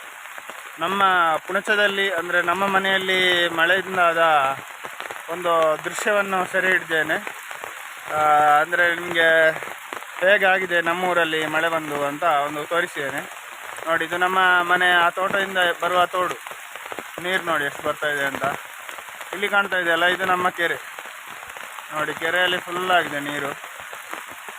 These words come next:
ಇದು ನಮ್ಮ ತೋಡು. ನಾನು ಎಲ್ಲ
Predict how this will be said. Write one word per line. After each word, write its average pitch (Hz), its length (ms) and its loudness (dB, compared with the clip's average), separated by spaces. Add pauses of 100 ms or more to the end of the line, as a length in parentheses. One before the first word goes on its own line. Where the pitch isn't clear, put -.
(400)
ಇದು 175 160 -2 (140)
ನಮ್ಮ 190 200 2 (260)
ತೋಡು. 190 280 0 (1500)
ನಾನು 196 300 6 (1400)
ಎಲ್ಲ 196 160 4